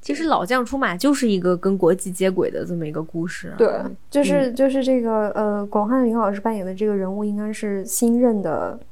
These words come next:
Speaker 2: 村主任吧，
Speaker 1: 村主任，
Speaker 2: 嗯，
Speaker 1: 嗯。
Speaker 2: 继任的村主任，然后他请这个赵丽蓉老师扮演的上一任村主任老将出马来帮他们
Speaker 1: 嗯。
Speaker 2: 完成这个迎接外宾的这个任务。然后老太太说：
Speaker 1: 嗯。
Speaker 2: “呃，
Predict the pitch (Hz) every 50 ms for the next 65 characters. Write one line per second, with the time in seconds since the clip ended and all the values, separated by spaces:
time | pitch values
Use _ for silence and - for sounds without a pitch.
0 | - - - - - - - - - - 240 214 202 190 175 151 175 180 175 170
1 | 165 120 - - - - - - - - - 226 220 214 214 190 170 - 220 202
2 | 202 208 - - 240 240 226 226 208 202 185 180 185 214 202 202 202 190 170 170
3 | 175 175 175 175 185 202 208 190 208 220 208 214 - 190 156 147 170 196 196 190
4 | 175 175 170 175 - - - - - - - 208 208 208 202 185 175 175 196 202
5 | 185 170 - - - 190 - 202 196 190 175 175 175 175 180 180 - 247 226 202
6 | 190 185 185 185 190 190 - 208 202 202 196 190 180 180 180 180 180 170 - 180
7 | 196 196 190 196 185 - - 202 196 185 214 - - - 170 180 185 185 190 190
8 | 196 196 190 196 196 190 190 185 175 202 190 190 196 196 - - - - 175 170
9 | 175 196 208 190 175 175 185 196 190 180 180 175 170 170 175 175 196 190 196 202
10 | 196 185 196 196 196 190 185 180 196 190 190 208 247 233 208 185 165 151 160 -
11 | - - - - - - - - 185 190 208 214 202 160 208 202 208 202 196 196
12 | 190 190 - 208 202 208 202 - - - - 190 185 185 190